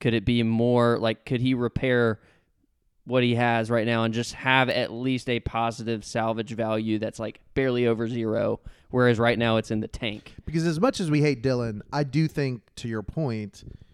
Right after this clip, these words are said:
Speaker 2: he is a floor raiser in the regular season because he plays a hundred and ten percent,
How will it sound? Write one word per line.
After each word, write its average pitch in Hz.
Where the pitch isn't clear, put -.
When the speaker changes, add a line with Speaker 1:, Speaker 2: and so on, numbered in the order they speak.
Speaker 2:
he 165
is 175
a 135
floor 147
raiser 135
in 117
the 117
regular 117
season 113
because 113
he 123
plays 117
a 127
hundred 123
and 120
ten 127
percent, 113